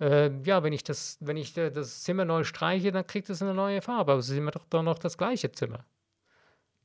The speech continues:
Wenn ich es aber umbaue, wenn ich es neu gestalte von Grund auf, dann wird es ein neues Haus. Wenn ich ein neues Haus haben will, muss ich zuerst das alte verlassen und mir ein neues Haus bauen.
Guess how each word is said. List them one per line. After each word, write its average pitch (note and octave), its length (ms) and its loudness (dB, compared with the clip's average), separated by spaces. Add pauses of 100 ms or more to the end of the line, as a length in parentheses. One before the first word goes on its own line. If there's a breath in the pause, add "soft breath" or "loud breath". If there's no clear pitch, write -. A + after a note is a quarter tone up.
(100)
Wenn E3+ 160 8
ich E3+ 100 4
es F#3 160 4
aber F3 240 6
umbaue, C3+ 600 8
wenn D3 100 2
ich D3+ 80 2
es D3+ 100 0
neu E3+ 160 4
gestalte F#3+ 760 4
von D#3+ 220 0
Grund A#3+ 280 0
auf, B2 480 -2 (460)
dann D3 200 4
wird D3 120 4
es D#3 120 -2
ein D#3+ 120 2
neues F3 340 2
Haus. A#3+ 400 0 (1600)
Wenn D#3+ 220 2
ich D#3+ 280 -4 (680)
ein E3 120 4
neues F#3 380 4
Haus F3+ 260 6
haben G#3+ 320 4
will, C3+ 240 6 (360)
muss D#3+ 200 4
ich - 120 -4
zuerst D#3 260 2
das D#3 100 -8
alte E3 340 0
verlassen E3 680 0 (760)
und D3+ 180 0
mir C#3 140 4
ein C#3+ 140 2
neues A3 360 2
Haus B2+ 300 0
bauen. A#2 320 -4